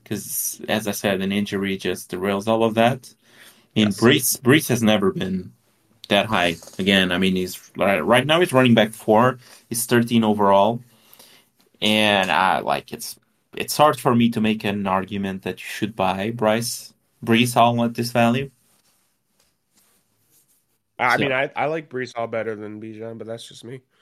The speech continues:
Speaker 1: Really?
Speaker 2: Yeah.
Speaker 1: Even though he's gonna be twenty-three next season.
Speaker 2: Yes. Absolutely.
Speaker 1: And he has all of those touches from college, from college.
Speaker 2: Yes.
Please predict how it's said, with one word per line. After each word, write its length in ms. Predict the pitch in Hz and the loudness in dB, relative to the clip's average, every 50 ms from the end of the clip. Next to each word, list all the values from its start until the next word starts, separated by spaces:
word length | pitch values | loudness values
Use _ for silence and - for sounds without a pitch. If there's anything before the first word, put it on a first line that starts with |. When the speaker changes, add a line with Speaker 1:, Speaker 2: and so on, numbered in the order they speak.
| _ _ _ _ _ _ _ _ _ _ _ _ - | _ _ _ _ _ _ _ _ _ _ _ _ -14
Speaker 1:
Really? 480 | 117 143 170 196 190 156 113 - - - _ _ _ _ _ _ _ _ _ _ _ _ _ _ _ _ _ | -8 -2 0 0 0 0 -2 -4 -6 -10 _ _ _ _ _ _ _ _ _ _ _ _ _ _ _ _ _
Speaker 2:
Yeah. 220 | - 196 302 285 - _ _ _ _ _ _ _ _ - | -6 -6 -6 -6 -6 _ _ _ _ _ _ _ _ -10
Speaker 1:
Even 220 | 127 127 143 147 | -8 -4 -2 0
though 120 | 135 139 156 | 2 2 2
he's 100 | 160 147 | 2 0
gonna 220 | - 131 139 135 | 0 -2 0 0
be 120 | 120 117 117 | -2 -4 -6
twenty-three 920 | - - 117 120 127 131 - - - 113 113 117 113 104 101 98 95 - _ _ - | -4 0 0 0 0 0 -4 -10 -6 -2 2 2 2 2 0 -4 -8 -10 _ _ -6
next 380 | 98 95 101 - - - - - | -2 -2 -2 -2 -4 -10 -12 -10
season. 500 | - - 104 98 - 196 190 98 190 - | -6 -4 -4 -2 -2 -2 -4 -4 -6 -6
Speaker 2:
Yes. 520 | 139 85 73 92 - - - - - - - _ _ _ _ _ _ _ | -8 -8 -10 -10 -12 -18 -20 -18 -18 -20 -20 _ _ _ _ _ _ _
Absolutely. 320 | _ - - 147 - - | _ -20 -18 -14 -8 -4
Speaker 1:
And 100 | 104 104 | 0 0
he 60 | 104 | 2
has 180 | 107 104 104 107 | 2 2 2 4
all 160 | 110 120 131 | 4 4 4
of 120 | 139 131 123 | 2 0 2
those 240 | 123 127 123 - | 0 0 0 -2
touches 520 | - - 110 101 104 - - 98 104 - - | -2 0 0 0 -2 -6 -8 -8 -8 -10 -10
from 260 | - - 107 110 110 | -6 -6 -6 -4 -4
college, 520 | 110 110 104 101 104 104 - - - - - - | -2 0 0 0 0 -4 -8 -12 -18 -20 -10 -2
from 220 | - 120 120 120 | 2 2 2 4
college. 520 | 117 120 98 92 98 92 - - - - _ _ _ _ _ _ _ _ _ _ _ _ _ _ _ _ | 6 6 6 4 4 -2 -6 -10 -16 -18 _ _ _ _ _ _ _ _ _ _ _ _ _ _ _ _
Speaker 2:
Yes. 340 | - 208 240 170 - - - | -12 -10 -8 -8 -10 -12 -18